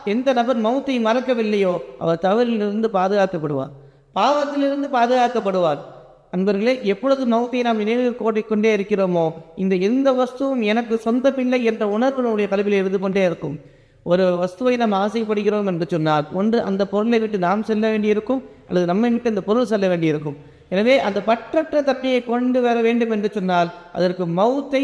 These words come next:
நாம் நினைவு கூறுவது மிக அவசியமான ஒன்று என்பது.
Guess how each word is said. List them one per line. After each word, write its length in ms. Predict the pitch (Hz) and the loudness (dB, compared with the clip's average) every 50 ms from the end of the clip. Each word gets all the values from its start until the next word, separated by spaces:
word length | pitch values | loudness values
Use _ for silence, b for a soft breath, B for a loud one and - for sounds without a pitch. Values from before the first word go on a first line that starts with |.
| 277 262 | 0 2
நாம் 200 | 233 208 202 190 | 0 0 0 0
நினைவு 340 | 190 196 220 233 233 226 226 | 0 0 0 0 0 0 -2
கூறுவது 340 | 226 208 196 190 208 214 233 | -2 0 0 0 2 2 2
மிக 180 | 196 196 196 190 | 0 2 2 2
அவசியமான 640 | 165 165 180 180 - 202 202 202 202 208 208 202 | 0 0 -2 -2 -2 -2 0 0 2 2 2 2
ஒன்று 220 | 180 170 165 160 - - | 2 0 -2 -2 -4 -2
என்பது. 240 | 165 151 156 151 | 2 2 2 0